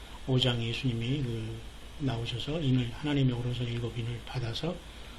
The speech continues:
어, 인을 떼시면서 지구를 완벽하게 속량하시고 구속하시고, 어, 마무리하시는 걸 보게 됩니다.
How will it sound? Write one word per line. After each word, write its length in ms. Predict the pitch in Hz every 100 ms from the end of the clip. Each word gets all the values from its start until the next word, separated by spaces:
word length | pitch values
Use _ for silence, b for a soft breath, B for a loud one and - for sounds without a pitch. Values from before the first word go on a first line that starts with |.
| - 139
어, 280 | 120 113 123
인을 240 | 127 127
떼시면서 420 | 147 139 139 117
지구를 380 | 120 - 120 117
완벽하게 600 | 113 117 117 127 - 135
속량하시고 720 | 135 175 165 147 131 135 135 135
구속하시고, 760 | 143 123 117 - 120 131 - - B B - -
어, 460 | 139 120 117 113 110
마무리하시는 600 | 110 135 143 131 131 113
걸 80 | 117
보게 240 | 135 117
됩니다. 280 | 113 110 -